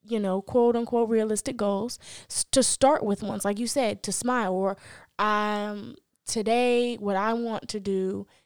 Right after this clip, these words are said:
is, you know, take an extra long shower for myself, or what I want to do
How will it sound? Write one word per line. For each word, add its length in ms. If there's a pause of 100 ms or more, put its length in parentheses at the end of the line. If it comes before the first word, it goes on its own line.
(240)
is, 680 (960)
you 240
know, 200
take 220
an 100
extra 300
long 220
shower 400
for 100
myself, 500
or 100
what 160
I 160
want 320
to 100
do 320